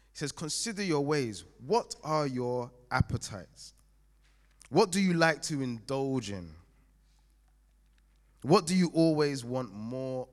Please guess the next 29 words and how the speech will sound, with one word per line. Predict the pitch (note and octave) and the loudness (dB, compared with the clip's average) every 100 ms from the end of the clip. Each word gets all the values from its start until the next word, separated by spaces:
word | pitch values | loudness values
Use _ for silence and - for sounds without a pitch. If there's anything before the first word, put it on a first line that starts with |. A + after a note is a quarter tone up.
| A#2 | -14
of? | A2 E2+ - _ _ _ _ _ _ _ _ _ _ - | -14 -16 -20 _ _ _ _ _ _ _ _ _ _ -8
Now, | B2 | -4
there's | C3 C3+ | -2 0
some | - G3 | 0 -2
things | F#3+ F3+ D3+ C3 - - _ _ _ _ _ _ _ _ _ _ _ _ _ _ _ _ | -4 -6 -6 -8 -14 -20 _ _ _ _ _ _ _ _ _ _ _ _ _ _ _ _
you | B2 B2+ | -14 -12
find | - D3+ D#3 C#3 | -8 -4 -4 -4
that | B2+ | -8
you | A2+ C3 B2+ | -6 -6 -4
are | A#2+ | -6
just | A2+ B2+ - - | -8 -8 -8 -8
kind | - C#3+ C3 | -10 -10 -8
of, | A#2+ A#2 | -12 -14
you're | B2 | -14
just | C3+ - | -14 -14
hooked | E3+ - A#2+ | -16 -14 -18
on | G2 | -18
it. | - - | -20 -16
Like, | A2+ | -14
you | A2+ | -12
just, | B2+ D3 C#3 - _ _ _ - | -12 -10 -12 -14 _ _ _ -14
you | C3 - | -14 0
always | E3+ F#3 F3+ F3 E3+ | 4 6 8 6 2
come | - E3 | 0 2
back, | D#3+ C3+ | 2 4
like, | C#3+ C#3+ | 2 0
okay, | C3+ G#2+ F2+ - | -4 -6 -8 -16
for | - B2 | -12 -6
me, | C#3+ D#3 F3+ | -4 -4 -8